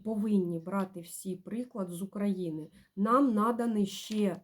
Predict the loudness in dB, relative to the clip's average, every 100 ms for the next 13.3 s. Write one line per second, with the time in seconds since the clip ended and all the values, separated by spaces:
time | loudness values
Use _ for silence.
0 | _ _ -12 -2 0 2 -2 -8 _ -6
1 | 0 0 0 2 2 0 -6 -10 -4 -2
2 | -2 -2 -2 -2 _ _ -6 -2 0 0
3 | -4 -4 -10 -10 -10 -6 -2 -2 -2 -4
4 | -2 -2 -2 0 2 4 2 0 -4 -10
5 | -16 _ _ _ _ _ _ _ _ _
6 | _ -20 _ _ -2 0 0 -2 -4 -6
7 | -8 -14 _ _ _ _ -4 2 6 6
8 | 4 4 4 4 0 -2 -2 0 0 0
9 | -2 0 2 4 4 2 -2 -2 -2 -4
10 | _ _ -20 -20 _ _ _ -6 -4 0
11 | 2 6 6 6 4 0 -2 2 4 4
12 | 2 2 -4 -6 -2 0 0 -2 -10 -4
13 | 0 0